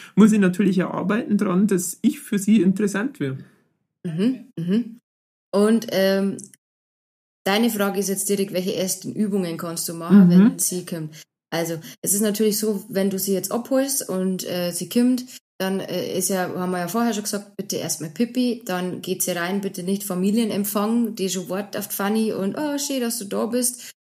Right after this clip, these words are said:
Speaker 2: sondern lass ihr erstmal Zeit und dann gib ihr was zum Essen. Dann
Speaker 1: Mhm.
Speaker 2: bist du eh schon mal eine coole Brezen, weil du ihr was zum Essen geben hast. Das ist ja super, ne? Essen ist immer gut.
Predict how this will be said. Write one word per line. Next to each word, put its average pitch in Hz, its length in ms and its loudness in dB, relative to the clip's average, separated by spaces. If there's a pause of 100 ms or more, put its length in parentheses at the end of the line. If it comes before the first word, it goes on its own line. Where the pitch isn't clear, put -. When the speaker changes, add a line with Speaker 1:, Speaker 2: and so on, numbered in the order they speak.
(140)
Speaker 2:
sondern 202 180 2
lass 196 240 0
ihr 214 60 0
erstmal 190 340 -4
Zeit 190 240 -2
und 190 120 -4
dann 180 120 -4
gib 180 120 -8
ihr 185 140 -6
was 165 160 -4
zum - 160 -6
Essen. 196 380 2
Dann 180 80 10
Speaker 1:
Mhm. 175 60 8
Speaker 2:
bist 185 160 6
du 175 40 -2
eh 180 140 0
schon 208 160 2
mal 196 80 2
eine 185 80 -4
coole 202 260 2
Brezen, 208 400 -2
weil 180 160 -4
du 180 80 -4
ihr 185 220 -2
was 180 140 -4
zum 165 120 -6
Essen 196 300 2
geben 226 240 0
hast. 247 260 -6
Das 185 140 -8
ist 175 100 -4
ja 175 100 -6
super, 262 540 -2
ne? 214 220 -8
Essen - 260 -6
ist 175 120 -4
immer 247 220 0
gut. 285 240 -4